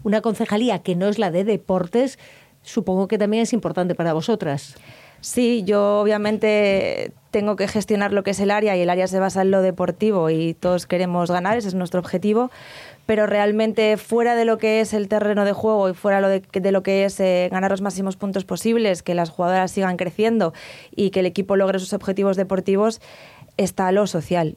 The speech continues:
Speaker 2: Entonces, ¿qué te voy a decir que, que no sepas ya de lo que significa para todos los que trabajamos en, en este área el tener un reconocimiento de un ámbito que no es el deportivo? Porque entendemos que el fútbol, eh, tiene un altavoz y tiene un posicionamiento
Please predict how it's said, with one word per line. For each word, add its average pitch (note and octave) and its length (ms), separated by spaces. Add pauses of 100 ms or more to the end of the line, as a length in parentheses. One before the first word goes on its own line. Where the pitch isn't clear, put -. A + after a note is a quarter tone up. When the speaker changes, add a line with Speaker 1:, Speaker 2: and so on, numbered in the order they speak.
(100)
Speaker 2:
Entonces, E3 580
¿qué F3 100
te F3+ 140
voy F3+ 80
a F3+ 80
decir F#3 420
que, F#3 580
que G3 120
no F#3 100
sepas F#3+ 320
ya G3 140
de G3+ 80
lo G3 100
que F#3+ 80
significa F#3 500
para F#3 200
todos G#3 260
los G#3+ 100
que A3 80
trabajamos G3 540
en, F#3+ 240 (320)
en G#3 160
este G3+ 240
área G#3+ 340
el F#3 120
tener F3+ 200
un F#3+ 60
reconocimiento G3 800 (340)
de G#3+ 120
un A#3+ 120
ámbito A#3+ 380
que G#3 120
no G#3+ 180
es G#3 180
el G3+ 160
deportivo? G3 520
Porque G3+ 280
entendemos F3+ 540
que - 100
el F3+ 80
fútbol, G3 560
eh, - 300
tiene G3 180
un F#3+ 80
altavoz F#3+ 540
y G3+ 40
tiene G3 160
un G3 60
posicionamiento G3 800